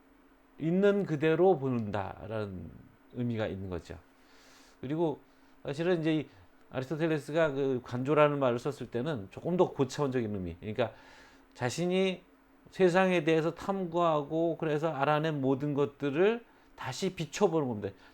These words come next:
저게, 저 관조라는 말이 이제 그 불교에서도 쓰는 용어를 가지고 테오리아를 번역한 건데, 비춰본다는 거거든요. 그러니까 전체를 한꺼번에 쫙 떠올려서,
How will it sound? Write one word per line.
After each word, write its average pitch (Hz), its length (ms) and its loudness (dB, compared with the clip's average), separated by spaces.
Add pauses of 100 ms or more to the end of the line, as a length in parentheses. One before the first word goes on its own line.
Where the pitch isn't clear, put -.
저게, 139 280 -4 (1200)
저 120 80 -6
관조라는 156 540 2
말이 143 220 2
이제 139 200 -2 (160)
그 101 440 -6
불교에서도 139 480 2
쓰는 151 360 -4
용어를 117 640 -2
가지고 117 400 -4
테오리아를 131 460 -2
번역한 107 340 -6
건데, 110 320 -6 (340)
비춰본다는 139 800 2
거거든요. 101 400 -6
그러니까 110 300 -6 (320)
전체를 156 500 2
한꺼번에 170 460 2
쫙 143 340 -8
떠올려서, 139 600 2